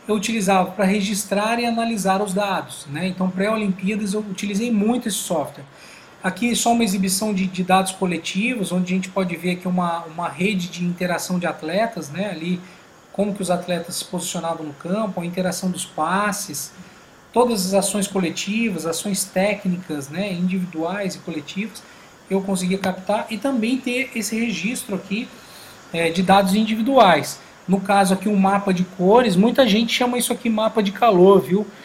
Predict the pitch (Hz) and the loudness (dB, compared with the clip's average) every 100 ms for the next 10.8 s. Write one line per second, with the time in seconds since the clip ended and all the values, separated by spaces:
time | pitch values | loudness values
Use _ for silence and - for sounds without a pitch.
0 | - - 180 180 202 190 202 196 240 190 | -20 -2 0 2 2 2 2 2 0 2
1 | 202 226 208 202 202 185 185 185 190 180 | 2 2 0 0 2 2 0 0 0 4
2 | 175 175 175 - 208 180 147 135 - 165 | 4 4 -2 2 2 2 -2 -6 -10 -4
3 | 175 226 254 269 254 277 277 233 - 214 | -2 0 0 4 6 6 4 2 0 2
4 | 175 170 156 175 147 139 131 - 160 180 | 4 2 0 0 0 -2 -8 -8 -2 -2
5 | 175 214 165 180 247 302 - - - - | -2 -4 -2 -2 -2 -4 -6 -20 -20 -20
6 | - - - 180 175 170 196 185 180 175 | -20 -10 0 0 2 2 4 4 4 2
7 | 180 247 - 208 180 180 269 - - - | 0 -6 0 6 8 8 4 -2 -8 -4
8 | 233 247 247 196 214 220 196 196 196 247 | 4 4 4 0 0 0 -2 0 2 2
9 | 247 240 - 226 208 202 175 - 208 208 | 0 -2 0 -2 0 0 0 0 0 2
10 | 185 175 165 - 165 202 254 - | 0 0 -4 -6 -4 -4 -4 -10